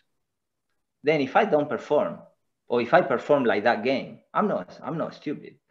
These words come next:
I know if I'm lacking in something and if I'm making the team lose because I'm not marking right or I'm not playing the ball right.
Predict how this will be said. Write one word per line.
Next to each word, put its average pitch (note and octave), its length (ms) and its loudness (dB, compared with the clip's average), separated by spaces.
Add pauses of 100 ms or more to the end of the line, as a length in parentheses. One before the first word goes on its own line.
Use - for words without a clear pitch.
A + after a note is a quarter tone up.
(140)
I A#2+ 80 -2
know B2+ 520 2 (540)
if - 160 -4
I'm A2+ 160 0
lacking A2+ 420 -2
in G#2 180 -12
something G#2+ 540 -4
and F#2 180 -8
if F#2+ 360 -12
I'm A#2+ 180 4
making A#2+ 380 -2
the G#2 120 -2
team A#2+ 300 -4
lose A2+ 480 -2 (180)
because G#2+ 340 -6
I'm A2 140 -2
not G2 120 -4
marking A2 460 -4
right A2 400 2
or F#2 180 -4
I'm G2 160 -6
not G2 200 -10
playing B2 240 -4
the A#2 100 0
ball A2 200 0
right. G#2+ 440 0